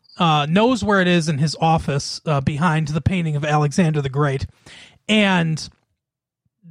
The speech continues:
and, uh, she figures she knows how to, to open up the, the thing on the computer and to get a, <laughs> a sample.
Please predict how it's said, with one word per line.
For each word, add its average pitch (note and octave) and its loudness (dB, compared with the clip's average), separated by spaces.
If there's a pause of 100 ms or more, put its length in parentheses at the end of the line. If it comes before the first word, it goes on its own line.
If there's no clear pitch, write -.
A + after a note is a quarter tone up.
(300)
and, F#3 2
uh, D3+ 2
she G3 2
figures G#3 -2
she G#3 -4
knows G#3 2
how G#3 2
to, F3 2 (460)
to G#3 2
open A#3 2
up A3 0
the, F3 4
the D3 -2 (100)
thing F#3+ 2
on E3+ 0
the D#3+ -2
computer F#3 0 (420)
and F#3 2
to G3 0
get F3+ 0 (120)
a, A3 2
<laughs> - -20
a A3+ 0
sample. G#3 2